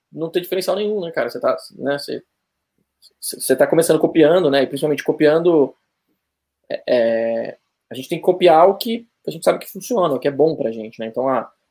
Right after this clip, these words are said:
o Kubernetes resolveu um problema assim, assim, assado naquele case, naquele projeto. Puta, legal, vou copiar, né? Então, vou copiar no sentido bom, né? No sentido de,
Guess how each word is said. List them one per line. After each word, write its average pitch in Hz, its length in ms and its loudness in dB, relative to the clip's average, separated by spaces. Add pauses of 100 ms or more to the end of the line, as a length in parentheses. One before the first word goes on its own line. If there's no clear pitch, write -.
(100)
o - 40 -20
Kubernetes 180 300 4
resolveu 180 380 6
um 202 80 2
problema 180 300 4
assim, 180 200 -2
assim, 175 240 -4
assado 151 380 2
naquele 165 260 -2
case, 135 260 -2
naquele 131 200 -6
projeto. 135 380 2
Puta, - 180 -8
legal, 143 300 2
vou 120 80 -8
copiar, 135 440 -2
né? 120 140 -6
Então, 120 220 -10
vou 120 80 -12
copiar 123 300 0
no 127 60 -4
sentido 160 460 -4 (140)
bom, 135 360 4
né? 123 120 -2
No 127 100 -4
sentido 127 320 -6
de, 127 160 -6